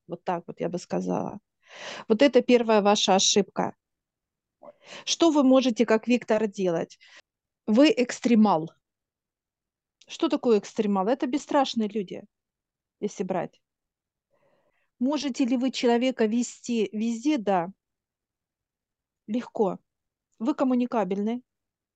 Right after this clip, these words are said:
Но очень важна именно ценность себя.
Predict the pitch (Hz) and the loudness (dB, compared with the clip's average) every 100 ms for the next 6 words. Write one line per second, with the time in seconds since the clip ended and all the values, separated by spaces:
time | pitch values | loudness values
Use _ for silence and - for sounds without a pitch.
0 | _ _ _ _ _ _ _ _ _ _ | _ _ _ _ _ _ _ _ _ _
1 | _ 240 233 247 240 254 285 - 247 240 | _ 2 4 4 2 0 -4 0 0 2
2 | 254 240 233 - 233 233 226 214 214 - | 0 0 -4 -2 -2 0 0 -2 -4 -2
3 | 247 226 220 - 226 202 175 | 0 0 -4 -8 -4 -4 -6